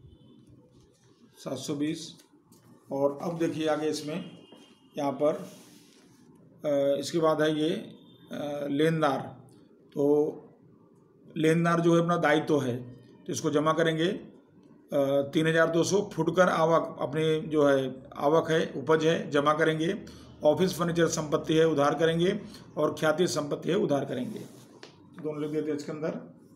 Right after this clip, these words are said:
लेनदार तीन हजार दो सौ, लेनदार जमा हो जाएगा तीन हजार दो सौ। फुटकर आवक भी अपनी आवक होने से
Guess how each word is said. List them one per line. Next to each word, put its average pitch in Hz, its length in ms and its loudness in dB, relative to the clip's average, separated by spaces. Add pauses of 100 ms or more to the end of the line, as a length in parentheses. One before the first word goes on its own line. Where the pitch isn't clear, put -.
(300)
लेनदार 156 640 0
तीन 147 140 -2
हजार 147 580 0
दो 139 180 0
सौ, 127 260 -4 (960)
लेनदार 143 400 2
जमा 147 240 -2
हो 151 60 -2
जाएगा 151 300 -2 (760)
तीन 143 180 -2
हजार 135 500 -4 (340)
दो 139 220 2
सौ। 127 140 -4 (1000)
फुटकर 156 320 2
आवक 151 240 2
भी 160 380 0 (180)
अपनी 147 240 -6
आवक 143 320 2
होने 156 200 -2
से 185 360 -2